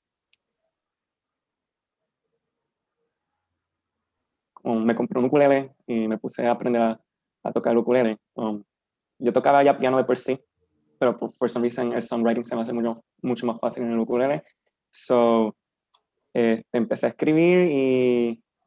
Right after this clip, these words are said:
como una manera de terapia, este,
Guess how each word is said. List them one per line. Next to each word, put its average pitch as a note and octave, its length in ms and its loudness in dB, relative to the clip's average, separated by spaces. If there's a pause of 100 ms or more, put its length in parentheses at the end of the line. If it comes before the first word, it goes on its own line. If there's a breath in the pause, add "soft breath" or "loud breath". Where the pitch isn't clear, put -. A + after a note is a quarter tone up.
(140)
como B2 240 0
una B2 140 2
manera C#3+ 340 2
de D3 80 4
terapia, C#3+ 560 0 (1120)
este, A#2 880 -2